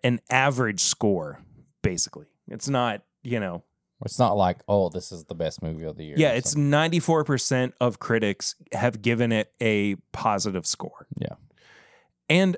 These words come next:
Speaker 1: I, I mean, like, overall, I would give it a positive score. I, I, I think that it was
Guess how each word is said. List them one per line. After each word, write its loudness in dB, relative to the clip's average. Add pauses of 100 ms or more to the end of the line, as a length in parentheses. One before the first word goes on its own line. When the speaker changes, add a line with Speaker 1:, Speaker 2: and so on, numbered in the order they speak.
(120)
Speaker 1:
I, 0
I 6
mean, 4
like, 2
overall, 2
I 2
would 2
give 6
it 4
a 2
positive 2
score. -4
I, -6
I, -2
I 4
think 2
that 2
it 0
was 2